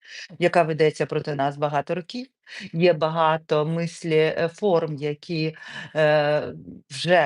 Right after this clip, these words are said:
е, вкарбовані в нашій свідомості, е, які ми навіть не помічаємо. Тобто російські пропагандистські, ми навіть цього не помічаємо. І,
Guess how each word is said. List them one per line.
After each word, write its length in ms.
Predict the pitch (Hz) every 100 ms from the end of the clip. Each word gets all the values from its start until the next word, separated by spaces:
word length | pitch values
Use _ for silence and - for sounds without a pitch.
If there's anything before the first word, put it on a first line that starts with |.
| 135 -
е, 400 | 139 139 139 139 - -
вкарбовані 680 | 170 156 165 135 139 139
в 80 | 143
нашій 320 | 139 139 -
свідомості, 680 | 160 214 220 277 240 - - _ _ _ _ _ _ -
е, 420 | 170 165 165 170 160
які 320 | 175 185 214
ми 100 | 190
навіть 300 | 175 170 160
не 80 | 160
помічаємо. 720 | 160 147 135 - 64 50 - - _ _
Тобто 260 | 151 -
російські 440 | 156 151 175 - -
пропагандистські, 760 | - 131 135 127 123 117 -
ми 120 | 139
навіть 300 | 165 180 160
цього 260 | - 151 143
не 100 | 135
помічаємо. 760 | 135 131 131 120 113 - 131 -
І, 280 | 156 151